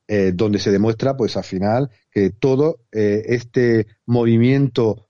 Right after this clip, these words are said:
por la diversidad, por la tolerancia y por el progresismo esconde puramente,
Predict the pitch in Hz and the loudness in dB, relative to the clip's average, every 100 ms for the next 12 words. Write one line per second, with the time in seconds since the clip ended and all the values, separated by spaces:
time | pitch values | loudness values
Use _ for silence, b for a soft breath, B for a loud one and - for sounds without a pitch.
0 | _ 120 113 117 110 110 - 110 123 123 | _ -2 0 0 2 0 0 0 2 0
1 | 117 - 117 110 107 107 117 120 117 104 | -2 -2 -2 -2 0 0 0 0 -2 -2
2 | 107 110 113 110 98 131 139 151 175 _ | -2 -2 0 0 0 0 0 0 -2 _
3 | - 101 - 120 131 139 - 143 147 131 | -8 -6 -2 0 2 0 -4 -2 0 0
4 | 143 135 151 175 | -2 0 -2 -2